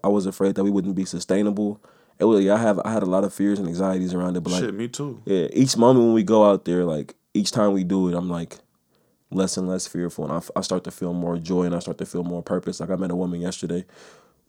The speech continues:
Speaker 1: I see her all the time out there, but for some reason, I'm just not acting. Like, I literally, I literally see her every time I go out there. Like, every
Speaker 2: Yeah,
Speaker 1: single time, I
Speaker 2: I know
Speaker 1: literally
Speaker 2: who you're talking about.
Speaker 1: Yeah, and I just had, had the chance to talk to her. Her name is Joyce, um, and she says she's been living in California for, like, fifty-five years, and she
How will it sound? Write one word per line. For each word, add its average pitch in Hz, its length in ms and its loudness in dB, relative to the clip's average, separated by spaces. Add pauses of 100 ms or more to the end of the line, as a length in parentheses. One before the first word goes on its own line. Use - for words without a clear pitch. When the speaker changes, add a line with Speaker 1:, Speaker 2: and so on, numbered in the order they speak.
(320)
Speaker 1:
I 120 120 6
see 131 200 2
her 98 80 6
all 90 80 6
the 92 60 2
time 95 280 0
out 87 120 -2
there, 85 80 -4
but 76 100 -16
for - 100 -12
some 98 140 -2
reason, 92 220 -2
I'm 87 100 -2
just 92 180 -4
not 87 140 -2
acting. 87 200 -4
Like, 87 120 -2
I 101 60 6
literally, 104 340 4 (880)
I 101 80 4
literally 101 280 2
see 87 180 -2
her 92 120 0
every 87 200 0
time 87 180 -6
I 85 60 -6
go 73 140 -8
out 62 100 -8
there. - 160 -12
Like, - 160 -12
every 95 140 2
Speaker 2:
Yeah, - 60 2
Speaker 1:
single 90 200 -2
time, 90 120 -2
I - 40 0
Speaker 2:
I - 40 0
know 80 60 -2
Speaker 1:
literally 92 220 0
Speaker 2:
who 110 80 -2
you're 113 80 -2
talking 110 240 -6
about. 92 100 2
Speaker 1:
Yeah, 78 160 0 (400)
and 95 140 0
I 95 100 2
just 90 220 -4
had, 104 200 -6
had 104 140 -4
the 95 80 -2
chance 90 220 -4
to 87 80 -6
talk 95 260 0
to - 80 -4
her. 85 80 -2
Her 92 80 -2
name 90 160 -2
is 87 140 -6
Joyce, 92 420 0 (460)
um, 69 500 -2 (720)
and 104 100 0
she 104 300 2
says 95 320 0
she's 101 120 -4
been 92 120 -2
living 92 200 0
in 90 60 -4
California 87 480 -2
for, 71 140 -10
like, 64 140 -6
fifty-five 90 600 -4
years, 92 340 -2
and 78 120 -10
she 80 300 -8